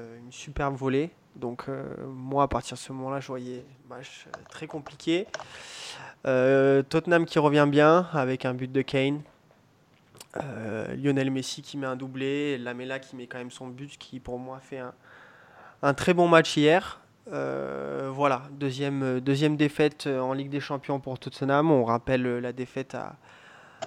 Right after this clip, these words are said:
à l'Inter il y a deux semaines, euh, en fin de match aussi, où on pensait qu'ils étaient revenus et au final, euh, la victoire leur, leur échappe. Euh, voilà, je voudrais un peu avoir vos ressentis là-dessus, les garçons. Est-ce que vous pensez que justement sur, sur les matchs qui viennent, ils vont pouvoir un petit peu redresser la barre ?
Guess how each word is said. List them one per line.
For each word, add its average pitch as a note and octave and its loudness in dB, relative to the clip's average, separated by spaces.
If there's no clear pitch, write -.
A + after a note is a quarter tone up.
à C#3+ -4
l'Inter D#3+ 0
il C#3 -12
y C#3 -4
a C3+ -2
deux C#3 -6
semaines, D3+ -6
euh, B2 -8
en C3 -10
fin D#3+ 0
de E3+ 0
match F3 4
aussi, E3+ -2
où C#3 -4
on B2+ -4
pensait C3+ -6
qu'ils C3+ -10
étaient C3 -10
revenus C3+ -6
et A#2+ -8
au A#2+ -12
final, B2+ -16
euh, A#2+ -16
la C3+ -2
victoire D3 6
leur, C3 6
leur C3+ 4
échappe. D#3 4
Euh, G#1+ -8
voilà, C3+ -10
je C3 -18
voudrais C3 -8
un C#3 -2
peu D#3+ -4
avoir D3 6
vos D3 4
ressentis D3 0
là-dessus, D3 -6
les F3 -2
garçons. D#3+ -4
Est-ce F3 -6
que - -12
vous C#3 -6
pensez C#3+ -6
que C#3+ -10
justement C3 -8
sur, B2 -8
sur - -6
les C3+ -2
matchs C#3 -4
qui - -18
viennent, D3+ -2
ils C3+ -6
vont B2+ -8
pouvoir C3 -8
un C3 -6
petit - -16
peu D3 -6
redresser C3+ -4
la C3 -4
barre ? D#3 -2